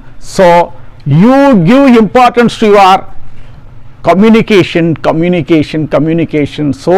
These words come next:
you should develop your spoken language. அதுக்கு பேஸ் என்ன? ஸ்போக்கன் லாங்குவேஜ். திரும்ப திரும்ப சொல்றேன், ஒரு இடத்துக்கு போய் வேலைக்கு போலாம், அவங்க என்ன செய்றாங்க? அதுல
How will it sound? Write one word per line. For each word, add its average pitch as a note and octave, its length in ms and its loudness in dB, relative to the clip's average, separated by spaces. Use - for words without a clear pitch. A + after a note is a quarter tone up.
you G3+ 600 2
should F#3+ 240 2
develop F#3 380 2
your G3 180 2
spoken F3 280 -2
language. D3 520 -2
அதுக்கு D#3 320 0
பேஸ் A3 100 0
என்ன? A#3 360 0
ஸ்போக்கன் D4+ 440 0
லாங்குவேஜ். A#3+ 380 2
திரும்ப A#3 260 2
திரும்ப C4+ 240 2
சொல்றேன், A3+ 440 2
ஒரு E3+ 180 4
இடத்துக்கு B3 340 2
போய் B3 180 2
வேலைக்கு G#3 300 2
போலாம், F3+ 500 0
அவங்க F#3 220 0
என்ன A3+ 200 4
செய்றாங்க? G3+ 560 0
அதுல F3+ 240 2